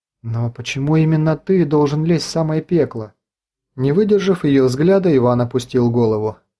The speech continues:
Упрямая складка пересекла его лоб. «Кто-то ведь должен сделать это».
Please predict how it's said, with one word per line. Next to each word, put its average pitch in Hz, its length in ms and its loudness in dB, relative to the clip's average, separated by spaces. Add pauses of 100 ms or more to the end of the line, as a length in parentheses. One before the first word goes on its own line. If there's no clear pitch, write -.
(320)
Упрямая 117 500 0
складка 135 480 -2
пересекла 120 600 -2
его 113 160 -2
лоб. 113 280 -2 (1120)
«Кто-то 120 320 -4
ведь 110 220 -4
должен 120 360 -2
сделать 113 460 -4
это». 113 340 -8